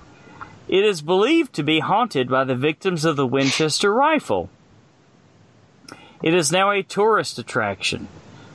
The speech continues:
For more on this, go find the After Midnight podcast. They did an entire episode on this. I think it was, like, the second or third episode of, uh, uh, of, uh, Denny's show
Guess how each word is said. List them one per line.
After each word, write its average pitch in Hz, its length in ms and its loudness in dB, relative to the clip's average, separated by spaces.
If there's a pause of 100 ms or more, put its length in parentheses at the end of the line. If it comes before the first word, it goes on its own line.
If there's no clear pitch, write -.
(260)
For 165 160 0
more 220 300 2
on 240 200 2
this, 165 300 2
go 190 300 2
find 180 380 0
the 160 140 2
After 175 360 0
Midnight 156 500 0
podcast. 135 880 -2 (140)
They 139 160 2
did 147 240 0
an 151 140 0
entire 151 380 0
episode 127 500 0
on 117 100 2
this. 117 240 0 (260)
I 220 80 0
think 349 180 2
it 370 60 2
was, 226 140 0
like, 208 200 0
the 156 80 -14
second 220 420 0
or 180 80 2
third 202 260 0
episode 196 580 2
of, 180 220 0
uh, - 20 4
uh, 185 920 2
of, 170 260 0
uh, 165 220 2
Denny's 190 440 0
show 226 420 0